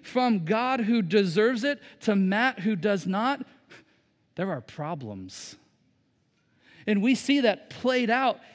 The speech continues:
here. You see, God, our King, knows that we are all about our own kingdom. And we, when we become about our own kingdom, we become about safety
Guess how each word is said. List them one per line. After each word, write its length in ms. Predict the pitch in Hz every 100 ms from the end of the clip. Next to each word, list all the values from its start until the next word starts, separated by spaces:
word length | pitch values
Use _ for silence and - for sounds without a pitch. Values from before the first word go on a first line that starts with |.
| -
here. 400 | 247 233 139 117 - _ _ _ _ _ _ _ _ - -
You 100 | 226
see, 180 | 269 202
God, 540 | 196 254 277 196 143 - -
our 180 | 233
King, 560 | 220 - 269 285 247 185 - -
knows 600 | 196 247 277 269 220 165
that 120 | 196
we 160 | 226 262
are 120 | 214
all 300 | 220 240 262
about 280 | 220 233 226
our 120 | 214 -
own 400 | 226 240 240 220 -
kingdom. 600 | - 247 254 208 127 113 - _ _ _ _ _ _ _ _ _ -
And 160 | 226 226
we, 160 | 262 277
when 280 | 214 220
we 120 | 226 285
become 380 | 226 - 277
about 200 | 254 226
our 60 | 233
own 160 | 247 254
kingdom, 300 | 277 247 202
we 100 | 247
become 340 | 240 - 262
about 300 | 226 202 -
safety 720 | - - 254 254 - 170 123